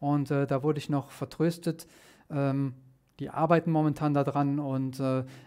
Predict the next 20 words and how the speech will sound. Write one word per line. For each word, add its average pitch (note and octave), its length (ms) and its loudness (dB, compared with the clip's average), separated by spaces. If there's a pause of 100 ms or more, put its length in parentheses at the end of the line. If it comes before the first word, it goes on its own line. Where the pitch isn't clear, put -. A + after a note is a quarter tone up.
wenn's F#3 320 0
Neuigkeiten F3 520 2
gibt, E3+ 220 -4
eventuell D#3 400 0
sogar C#3 400 0
auch C#3 80 -2
ein B2+ 80 -4
Vergleichsvideo, D#3+ 880 0
dann, D3 240 -2
äh, C3+ 160 -2
werde C#3 160 -2
ich - 80 -14
auf A2+ 220 -12
jeden C3 100 -4
Fall C3 160 -6
auch D3 140 -4
auf D3 120 -8
meinem C#3+ 200 -4
Kanal C3+ 320 -4
zeigen. C3 480 -4